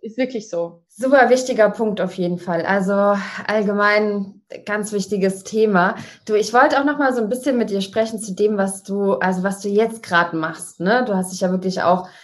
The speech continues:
Speaker 2: du bist am meisten auf Instagram unterwegs, ne? Mit deinem
Speaker 1: Ja,
Speaker 2: Blog.
Speaker 1: das ist meine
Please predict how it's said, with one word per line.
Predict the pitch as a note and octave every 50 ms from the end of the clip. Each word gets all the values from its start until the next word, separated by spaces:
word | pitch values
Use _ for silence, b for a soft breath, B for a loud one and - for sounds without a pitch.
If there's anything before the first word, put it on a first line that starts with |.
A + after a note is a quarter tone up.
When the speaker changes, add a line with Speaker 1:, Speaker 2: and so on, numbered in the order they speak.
| B B
Speaker 2:
du | A3 A3
bist | C#4 C4+ -
am | C#4+ C4
meisten | B3+ C4 C#4 C#4 C4+
auf | B3 B3 -
Instagram | - A#3+ - B3+ G#3 - G#3 G3 F3+
unterwegs, | F3+ F3+ - E3 E3 E3 D3+ - - -
ne? | F#3+ G#3+ D#4 - - - _ _ _ _ _ _ _ _ _ _ _ _
Mit | G3+ G3 G3
deinem | G3+ F#3+
Speaker 1:
Ja, | A#3 A#3
Speaker 2:
Blog. | A3 G#3
Speaker 1:
das | G#3+ -
ist | B3+ - - -
meine | A3 A3 A3 A#3 B3